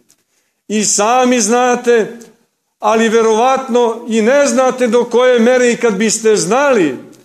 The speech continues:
kakve sve frustracije, kakve sve brige, kakvi sve strahovi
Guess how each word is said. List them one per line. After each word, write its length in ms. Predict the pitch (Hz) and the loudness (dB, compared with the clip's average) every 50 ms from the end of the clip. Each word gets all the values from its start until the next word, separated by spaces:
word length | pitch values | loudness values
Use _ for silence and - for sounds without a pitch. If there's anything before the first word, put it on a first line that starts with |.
| _ _ _ _ _ _ | _ _ _ _ _ _
kakve 500 | - 214 247 269 254 262 220 240 247 240 | -4 -2 0 0 -2 -2 0 0 0 0
sve 240 | 220 - 208 233 226 | 0 0 0 0 0
frustracije, 920 | 226 226 214 247 262 - - 240 240 247 240 233 - - - 214 208 196 202 | 0 -2 -2 -2 -2 -2 -2 0 0 2 2 0 -2 -2 -2 0 0 0 0
kakve 380 | 220 220 220 220 226 226 220 | -2 -4 -4 -2 -2 0 0
sve 220 | 202 - 214 220 208 | 0 0 0 0 0
brige, 520 | 170 214 277 294 254 208 202 165 135 120 117 - - - _ _ _ _ _ _ _ - | 0 0 0 0 0 -2 -2 -4 -4 -6 -10 -16 -20 -20 _ _ _ _ _ _ _ -4
kakvi 520 | - 233 269 277 269 - 233 269 269 254 | -2 0 0 -2 -2 -4 -6 -6 -4 -4
sve 280 | - - 220 247 240 - | -4 -2 0 0 -2 -2
strahovi 960 | 240 226 202 226 247 277 269 269 269 269 262 226 214 190 151 127 117 - | -2 -4 -4 -2 -2 -2 -2 -2 0 -2 0 0 -2 -4 -4 -6 -10 -16